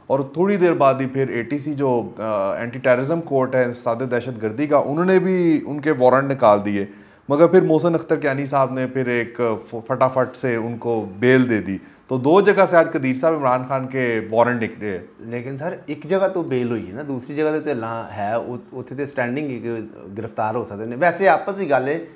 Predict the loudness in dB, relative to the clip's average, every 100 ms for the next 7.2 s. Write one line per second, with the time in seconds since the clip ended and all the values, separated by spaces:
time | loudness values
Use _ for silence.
0 | _ _ _ _ _ _ _ -6 0 0
1 | 4 4 4 0 -20 _ -14 -4 -2 -2
2 | -2 2 2 2 -2 -6 -2 -2 -2 -4
3 | -4 -4 -4 -6 -6 -6 -8 -8 -6 -6
4 | -6 -4 -4 -4 -6 -8 -8 -8 -8 -10
5 | -8 -8 -6 -6 -6 -8 -10 -12 -6 -4
6 | 0 -2 -2 -8 -8 -10 -10 -16 -16 -16
7 | -20